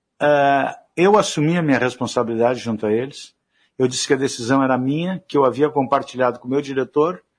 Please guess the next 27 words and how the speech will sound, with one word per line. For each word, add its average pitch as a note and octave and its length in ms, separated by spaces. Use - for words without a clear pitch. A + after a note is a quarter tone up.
com - 80
a B2 40
minha C#3 160
comissão B2+ 400
técnica D#3+ 560
e A2 100
com B2 140
o A2+ 40
corpo B2 300
técnico B2+ 480
do G#2+ 100
clube, E3 400
e E3+ 60
a - 20
responsabilidade E3+ 720
era G3 100
minha. F#3+ 380
Quem A#3+ 420
dirige G3 640
tem G3+ 220
que - 120
tomar G3 420
decisões, G3 800
e F3+ 160
eu G#3 220
as A3+ 160
tomei, B3 540